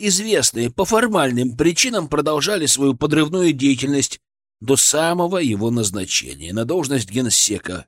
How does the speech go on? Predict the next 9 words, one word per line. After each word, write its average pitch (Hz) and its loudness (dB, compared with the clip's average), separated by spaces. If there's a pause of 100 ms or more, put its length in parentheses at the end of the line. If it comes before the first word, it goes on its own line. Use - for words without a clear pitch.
(120)
и 202 -6
после. - -4 (1160)
Складывалось 156 2
впечатление, 151 -2
что 143 0
Андропов 156 0
специально 113 0
расшатывал 120 -2
власть, 131 -2